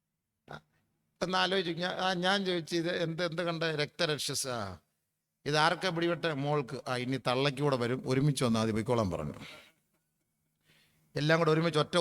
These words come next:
ഓത്ത്, ഓ-, ഓത്, ഓതി ഊതാം. ഇതിപ്പോ കുട്ടിക്കല്ല, ഇനി അത് കുട്ടിയിൽ നിന്നാണ് കയറി തള്ളയിലോട്ട് വരുന്നത്.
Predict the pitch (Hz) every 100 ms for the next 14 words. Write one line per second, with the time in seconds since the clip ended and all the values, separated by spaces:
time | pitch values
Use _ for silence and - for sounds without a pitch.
0 | 151 147 156 135 139 147 151 151 143 -
1 | 165 170 160 151 143 120 - - 151 175
2 | 160 175 151 185 180 160 175 185 - 160
3 | 170 - 160 214 214 190 180 180 175 175
4 | 160 170 170 151 143 151 143